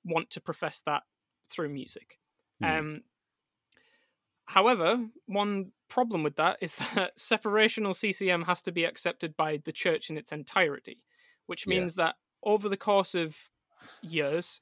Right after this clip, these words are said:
Speaker 1: um, as, like, the whole kind of non-denominational thing has taken more of a root in the Western world in particular, there's this kind of emphasis on not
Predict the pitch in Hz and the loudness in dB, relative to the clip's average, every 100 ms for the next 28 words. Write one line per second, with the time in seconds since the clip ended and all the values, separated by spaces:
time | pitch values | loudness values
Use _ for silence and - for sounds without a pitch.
0 | _ 160 156 156 156 147 - - - _ | _ 4 6 6 2 -6 -18 -20 -20 _
1 | _ _ _ _ _ - - _ - 220 | _ _ _ _ _ -20 -20 _ -8 4
2 | 180 170 180 175 180 180 170 - 175 156 | 4 4 2 2 2 0 -2 0 -2 0
3 | 160 165 165 165 170 165 165 170 - 180 | -2 -2 0 -2 0 0 0 0 0 -2
4 | 165 - 175 175 175 170 170 - 175 156 | -2 0 2 2 0 -2 -4 0 0 0
5 | 160 160 160 151 151 190 220 240 - - | 0 0 -2 -2 -4 -2 -2 -2 -6 -8
6 | - - 175 175 165 156 _ - 160 175 | -10 -4 -4 -4 -8 -10 _ -4 0 -2
7 | - 175 170 170 165 160 - - 220 - | -2 -4 0 2 2 -2 -6 -6 -4 -2
8 | 196 190 185 _ _ _ _ _ 175 165 | 0 0 -2 _ _ _ _ _ 0 2
9 | 165 165 - 180 170 160 156 143 - 180 | -2 -2 -2 0 0 0 -2 -2 -4 -4
10 | 170 165 - 160 - 156 151 151 - _ | -2 -2 0 -2 0 -4 -4 -10 -14 _
11 | 175 175 | -2 0